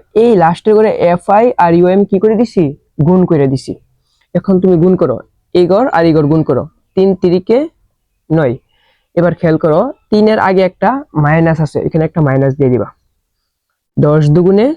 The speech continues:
বিশ। কেন গুণ করতেছি? এই যে দেখো, এখানে গুণ চিহ্ন আমি দিছি, দশ দুগুণে বিশ। এখানে একটা মাইনাস আছে বিধায় মাইনাস দিয়ে দিবা। আঠারো একে আঠারো, এখানে একটা মাইনাস আছে, মাইনাস দিয়ে দিবা।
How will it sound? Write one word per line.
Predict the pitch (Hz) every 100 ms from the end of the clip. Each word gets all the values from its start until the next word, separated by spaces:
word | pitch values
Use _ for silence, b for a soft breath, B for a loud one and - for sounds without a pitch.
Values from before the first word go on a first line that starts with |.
| - _ _ _ _ _ _ _ _
বিশ। | 143 139 - -
কেন | 208 226
গুণ | 233 240
করতেছি? | 262 269 262 180
এই |
যে | 175
দেখো, | 170 160
এখানে | 151 147 151
গুণ | 160
চিহ্ন | - 139
আমি | 139 135
দিছি, | - 120 - _ _ _ -
দশ | 147 151 156
দুগুণে | 180 202 302 349 147
বিশ। | 139 123 - _ 165
এখানে | 175 175
একটা | 185
মাইনাস | 165 147 160 180
আছে | 185
বিধায় | 196 226 294 294
মাইনাস | 151 143 139
দিয়ে | 139 127
দিবা। | 107 - b b b b b -
আঠারো | 175 180 180 185
একে | 185 240 320 359 _ _ _ _ _ -
আঠারো, | 151 - 135 131 120 131 _ _ _ _ _ -
এখানে | 151 165
একটা | 160
মাইনাস | 165 160 175
আছে, | 196 214
মাইনাস | 156 139
দিয়ে | 135
দিবা। | 123